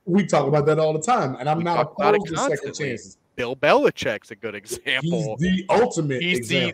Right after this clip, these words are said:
Speaker 2: the number one example of somebody
Speaker 1: Right.
Speaker 2: who got another chance, you know?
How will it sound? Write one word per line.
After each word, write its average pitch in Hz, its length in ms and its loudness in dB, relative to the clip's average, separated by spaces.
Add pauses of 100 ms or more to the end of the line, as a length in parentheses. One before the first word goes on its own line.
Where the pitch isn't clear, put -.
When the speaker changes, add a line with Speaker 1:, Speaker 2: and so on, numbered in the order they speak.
Speaker 2:
the 156 40 -8
number 160 360 2
one 160 240 2
example 160 560 -4
of 120 80 -6
somebody 135 300 -2
Speaker 1:
Right. 117 80 -8
Speaker 2:
who 123 60 -10
got 131 280 0
another 107 320 -8
chance, 95 460 -14
you 113 80 -16
know? 120 280 -6